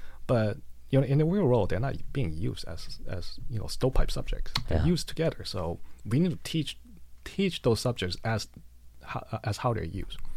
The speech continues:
Speaker 2: I
Speaker 1: So
Speaker 2: know my son loves this, the stem program at Wooten.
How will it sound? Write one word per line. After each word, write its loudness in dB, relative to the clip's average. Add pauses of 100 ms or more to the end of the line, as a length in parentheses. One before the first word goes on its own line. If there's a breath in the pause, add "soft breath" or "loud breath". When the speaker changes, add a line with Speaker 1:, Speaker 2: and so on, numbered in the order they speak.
(280 soft breath)
Speaker 2:
I 6
Speaker 1:
So 12
Speaker 2:
know 12
my 8
son 4
loves 0
this, 2
the -2
stem 6
program 6
at 0
Wooten. 0